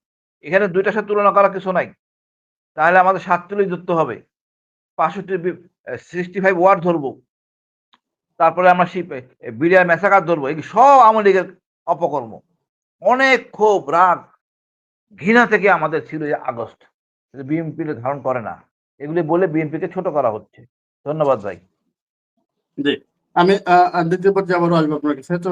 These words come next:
Speaker 2: সর্বশেষ আরেকটা বিষয় একটু নেই, যে এই জামাত ইসলামকে নিয়ে, আহ, ফজলুর রহমানের যে বক্তব্য, জামাত কালো শক্তি হয়ে একাত-, আহ, পাঁচ আগস্ট ঘটিয়েছে এবং শেখ হাসিনার পালিয়ে যাওয়ার বিষয়টাকে অনেকটা তিনি জামাতকে দায়, আহ, দায় দিচ্ছেন। তো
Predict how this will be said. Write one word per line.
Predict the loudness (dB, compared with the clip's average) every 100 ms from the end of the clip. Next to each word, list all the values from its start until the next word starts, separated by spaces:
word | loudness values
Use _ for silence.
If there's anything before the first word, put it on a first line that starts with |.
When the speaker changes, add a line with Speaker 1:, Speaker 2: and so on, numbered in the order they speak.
| -4
Speaker 2:
সর্বশেষ | -4 -4 -4 -6 -8
আরেকটা | -4 -4 -2
বিষয় | -4 -4 -6
একটু | -2
নেই, | 0 2
যে | 2 2
এই | 2 -2 _ 2
জামাত | 6 4 4
ইসলামকে | -2 0 0 0 0 0
নিয়ে, | 0 0
আহ, | -2 -2 -4
ফজলুর | -2 0 0
রহমানের | 0 0 0
যে | -2
বক্তব্য, | -4 -6 -4 -4 -2 -4 _ _ _ -20
জামাত | -4 0 4 4 4 -2 -20 _ 0
কালো | 4 4
শক্তি | 2 -4 _ -4 0
হয়ে | 4 4
একাত-, | 2 -6 -6 -2
আহ, | 0 2 2
পাঁচ | 0 0
আগস্ট | -2 -4 -6
ঘটিয়েছে | -4 -2 0 -2 -2
এবং | -2 -2 -4 _ _ _
শেখ | -8 -2 -2 0
হাসিনার | 0 2 0
পালিয়ে | 2 2 4
যাওয়ার | 4 4 2
বিষয়টাকে | -6 -2 -2 0
অনেকটা | 0 0 -2 -4
তিনি | 0 0
জামাতকে | 2 0 0 -2 2
দায়, | 2 2
আহ, | 0 -2 0
দায় | 2 2
দিচ্ছেন। | 2 -6 -14 -10 -8 -6
তো | -4